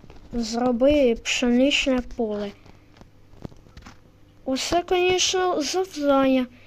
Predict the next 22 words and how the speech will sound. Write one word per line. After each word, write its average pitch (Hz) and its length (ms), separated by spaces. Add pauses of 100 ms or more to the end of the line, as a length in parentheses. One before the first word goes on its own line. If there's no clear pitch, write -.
(380)
Я, 269 140
кстати, 311 560
знаю, 311 340 (260)
де 254 100
можна 254 360
зробити 247 460
пшеничне 247 600
поле. 233 260 (480)
Е, 269 140 (280)
от 320 220
я 285 160
місце 294 540
знайшов 254 560
для 240 380
пшеничного 247 1040 (140)
поля. 269 920 (640)
Ну, 285 320
всё, 311 580
буду 254 380
я 311 280
починати 302 500
робити 302 640